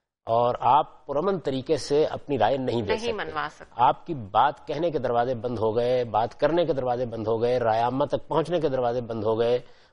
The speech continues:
Speaker 1: اور آپ اب کوئی ایسا طریقہ نہیں اختیار کر سکتے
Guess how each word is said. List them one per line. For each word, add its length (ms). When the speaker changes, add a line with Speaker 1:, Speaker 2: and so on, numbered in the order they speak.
Speaker 1:
اور 260
آپ 340
اب 80
کوئی 220
ایسا 220
طریقہ 300
نہیں 140
اختیار 280
کر 180
سکتے 400